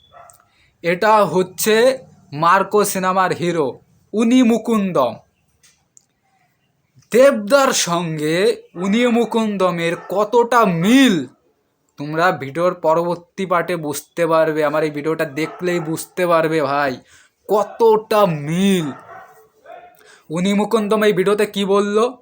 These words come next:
মার্কো সিনেমার হিরো, যে সে কিছু বছর ধরে ফ্যামিলি ড্রামা করে যাচ্ছিল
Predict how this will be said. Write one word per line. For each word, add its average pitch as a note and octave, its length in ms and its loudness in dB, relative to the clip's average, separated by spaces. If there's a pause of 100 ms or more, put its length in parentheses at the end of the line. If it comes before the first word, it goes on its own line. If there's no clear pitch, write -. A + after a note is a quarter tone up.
মার্কো D3 280 -4
সিনেমার D#3+ 420 -4
হিরো, D3+ 200 -2 (960)
যে D3 240 -2
সে G#3+ 160 -2 (120)
কিছু G#3 200 0 (120)
বছর G#3+ 240 2 (180)
ধরে E3 220 2 (440)
ফ্যামিলি G3+ 400 0
ড্রামা G3+ 220 2 (100)
করে F#3 180 0
যাচ্ছিল D3+ 520 -6